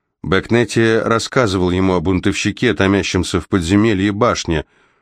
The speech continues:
но слушал ли он его? Ведь за минувшие дни произошло так много всего, и тут заговорила царица. «Да, это правда.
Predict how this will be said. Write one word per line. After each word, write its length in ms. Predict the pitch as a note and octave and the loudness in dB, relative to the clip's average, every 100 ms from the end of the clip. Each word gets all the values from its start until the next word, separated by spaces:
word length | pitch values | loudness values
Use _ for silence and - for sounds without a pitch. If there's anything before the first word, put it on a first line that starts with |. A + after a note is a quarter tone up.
| _ | _
но 400 | E2+ F#2 F#2 F2+ | 0 2 2 0
слушал 600 | - - B2+ D3 - E2 | -4 -2 -2 0 0 0
ли 100 | E2 | 0
он 180 | E2 E2 | 0 0
его? 400 | E2 E2+ E2+ D#2+ _ _ _ _ _ - | 0 2 0 -2 _ _ _ _ _ -10
Ведь 240 | D2 F#2 | -2 -2
за 140 | E2 G#2+ | 0 2
минувшие 560 | A2+ C3 B2 - C#3 | 2 0 -2 -2 -2
дни 220 | A#2+ B2+ C#3 | 0 0 2
произошло 560 | C3 A#2+ A#2+ - C#3 | 2 2 0 -2 -2
так 200 | C3 B2+ | -2 -2
много 300 | A2+ B2+ B2+ | 2 2 2
всего, 540 | A#2+ - C#3 C3 E2 - _ _ _ _ | -2 -4 0 2 2 -2 _ _ _ _
и 260 | D#2 E2 D#2 _ | -2 -2 -2 _
тут 380 | D#3+ F3 - - | -2 -2 -6 -10
заговорила 720 | - G2 A#2 A#2 A#2 C3+ C3+ | -6 -2 0 2 2 0 -2
царица. 680 | C3 - C#3 E2+ - D#2 C2 - _ _ _ _ _ _ _ _ _ _ _ _ | -2 0 0 -2 -6 -8 -10 -12 _ _ _ _ _ _ _ _ _ _ _ _
«Да, 420 | G2+ A#2+ C3 D3+ - | -4 0 2 0 0
это 300 | B2+ - D3 | -2 0 -2
правда. 580 | - F#2 F#2+ G2 G2+ | 0 0 0 0 -2